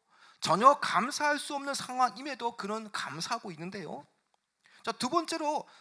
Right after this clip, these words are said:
또 그의 상황을 한번 좀 보고자 합니다. 자, 이 경제적으로는 어떤 상황입니까?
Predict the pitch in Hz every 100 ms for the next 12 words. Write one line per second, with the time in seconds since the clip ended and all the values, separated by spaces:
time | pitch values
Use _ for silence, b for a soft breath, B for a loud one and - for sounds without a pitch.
0 | B 269 - - 277 - 247 240 233 226
1 | 214 214 170 170 185 185 208 233 110 -
2 | B B - 160 180 - 190 233 294 277
3 | 269 247 247 254 165 170 202 196 202 202
4 | 180 165 - 107 101